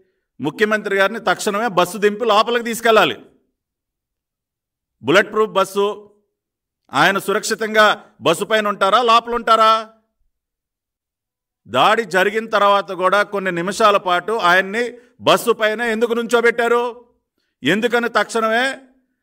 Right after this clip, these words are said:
బస్సు లోపలికి తీసుకువెళ్ళలేదు? ఇది మా నాలుగో అనుమానం, నాలుగో ప్రశ్న. ఎందుకు ఆ పని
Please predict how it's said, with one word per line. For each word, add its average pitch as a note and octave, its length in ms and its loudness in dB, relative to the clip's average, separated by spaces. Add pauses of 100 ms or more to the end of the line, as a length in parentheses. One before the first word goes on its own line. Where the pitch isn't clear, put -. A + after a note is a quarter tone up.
(180)
బస్సు D#3+ 300 0
లోపలికి A3 480 0
తీసుకువెళ్ళలేదు? F#3+ 1080 0 (1600)
ఇది F#3+ 160 -4
మా G#3+ 500 2
నాలుగో G#3 360 2
అనుమానం, G3 540 -2
నాలుగో F#3+ 320 0
ప్రశ్న. F3+ 500 -4 (640)
ఎందుకు F#3+ 340 -2
ఆ G3+ 60 2
పని F#3+ 240 -6